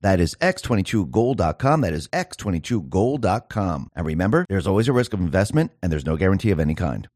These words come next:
Let's talk about protecting our health. Celebrities are taking advantage of the hottest diet trend of twenty twenty-three called Keto two point oh. Before big movie roles, celebrities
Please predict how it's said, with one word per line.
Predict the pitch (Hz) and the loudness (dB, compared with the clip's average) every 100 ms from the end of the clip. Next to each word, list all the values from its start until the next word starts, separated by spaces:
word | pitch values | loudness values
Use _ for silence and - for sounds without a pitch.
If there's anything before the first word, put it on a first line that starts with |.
| _ | _
Let's | - | -6
talk | 277 | -2
about | 208 160 | 0 0
protecting | 120 120 101 | 0 2 2
our | 82 | 4
health. | 98 76 | 2 0
Celebrities | - 196 233 214 120 | -2 -4 -2 0 0
are | |
taking | 107 135 120 | 0 2 2
advantage | 98 104 107 | 2 2 2
of | 87 | -2
the | 73 | 0
hottest | 113 120 117 | 0 0 2
diet | 92 95 | 2 2
trend | - 92 80 | 2 2 0
of | - | -2
twenty | 101 104 | 0 0
twenty-three | 107 95 95 | 2 0 0
called | 87 87 76 | -2 -2 -2
Keto | - 160 160 | -4 0 0
two | - 117 | 0 2
point | 107 95 | 4 4
oh. | 80 55 | 2 -4
Before | - - 123 | -8 0 0
big | 120 131 | 2 4
movie | 117 127 127 | 6 4 4
roles, | 120 123 123 135 | 2 2 2 -2
celebrities | - 85 123 131 107 92 90 | -2 2 2 2 0 2 0